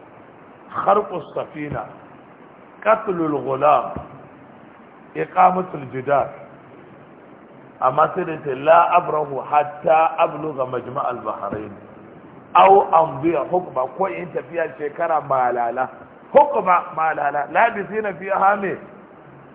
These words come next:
Ahqaba. Saboda haka, kar ka taɓa wasa da dama. Dama ka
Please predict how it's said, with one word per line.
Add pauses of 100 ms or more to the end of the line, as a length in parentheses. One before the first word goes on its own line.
Ahqaba. (2250)
Saboda
haka, (160)
kar
ka
taɓa
wasa
da
dama. (1000)
Dama
ka